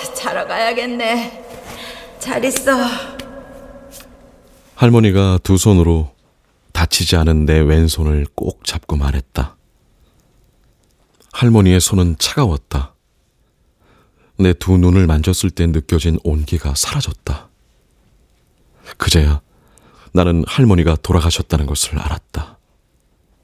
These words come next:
Speaker 2: 할머니가 자리에서 일어나면서 마지막 말을 했다.
Speaker 1: 김 부장은 걱정 마. 자네보다 더 오래 살아.
Speaker 2: 할머니가 떠난 다음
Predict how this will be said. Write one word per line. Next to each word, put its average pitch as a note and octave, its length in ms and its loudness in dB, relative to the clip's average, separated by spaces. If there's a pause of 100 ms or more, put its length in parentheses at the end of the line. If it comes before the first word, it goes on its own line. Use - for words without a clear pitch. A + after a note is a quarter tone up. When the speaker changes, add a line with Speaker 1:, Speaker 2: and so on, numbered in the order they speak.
(640)
Speaker 2:
할머니가 F#2+ 580 4
자리에서 F#2 460 2
일어나면서 E2 680 2 (720)
마지막 F#2 400 0
말을 C#2+ 340 -2
했다. - 400 -8 (1000)
Speaker 1:
김 B3+ 280 4
부장은 A#3+ 840 0
걱정 G3+ 480 -2
마. F#3+ 560 0 (480)
자네보다 F#3+ 600 -2
더 F#3+ 220 4
오래 G3 200 2
살아. F3+ 540 -4 (1600)
Speaker 2:
할머니가 G#2 600 4
떠난 F2 260 2
다음 D2+ 420 -2